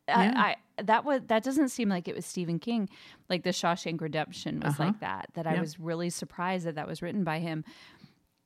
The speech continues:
Speaker 1: But man, what a beautiful, poignant story.
Speaker 2: Oh, he's an
Speaker 1: And
Speaker 2: <clears throat>
Speaker 1: they're just
Speaker 2: incredible
Speaker 1: so
Speaker 2: storyteller.
Speaker 1: Yeah, there's so many like that. And you just see, like, the things that are hallmarks of
Speaker 2: <clears throat>
Speaker 1: his. It's like, who,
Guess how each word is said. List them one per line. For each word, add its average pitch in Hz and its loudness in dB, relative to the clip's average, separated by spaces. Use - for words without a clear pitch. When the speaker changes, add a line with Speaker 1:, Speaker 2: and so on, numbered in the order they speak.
Speaker 1:
But - -4
man, 202 4
what 185 4
a 180 4
beautiful, 185 4
poignant 185 0
story. 185 -4
Speaker 2:
Oh, 156 0
he's 175 2
an 170 4
Speaker 1:
And 170 -2
Speaker 2:
<clears throat> - -8
Speaker 1:
they're 208 8
just 165 6
Speaker 2:
incredible 185 4
Speaker 1:
so 180 0
Speaker 2:
storyteller. 170 0
Speaker 1:
Yeah, 233 4
there's 202 2
so 226 2
many 240 4
like 190 2
that. 170 2
And 190 4
you 190 4
just 180 -2
see, 208 -2
like, 180 -2
the 202 4
things 202 4
that 175 2
are 160 2
hallmarks 180 0
of 220 0
Speaker 2:
<clears throat> 165 -8
Speaker 1:
his. 156 -2
It's 160 -4
like, 160 -4
who, 190 -2